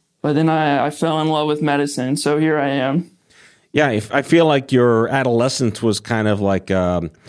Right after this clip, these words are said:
Speaker 2: predetermining your future 'cause you were stuck in this, this sort of, um, "Oh, I've gotta deal with this now as a kid, and what else can I do?"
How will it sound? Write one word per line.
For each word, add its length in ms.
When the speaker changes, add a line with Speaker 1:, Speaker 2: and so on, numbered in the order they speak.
Speaker 2:
predetermining 960
your 140
future 520
'cause 260
you 120
were 120
stuck 360
in 100
this, 400
this 160
sort 220
of, 140
um, 380
"Oh, 80
I've 140
gotta 180
deal 220
with 140
this 200
now 240
as 140
a 40
kid, 460
and 480
what 300
else 180
can 160
I 80
do?" 300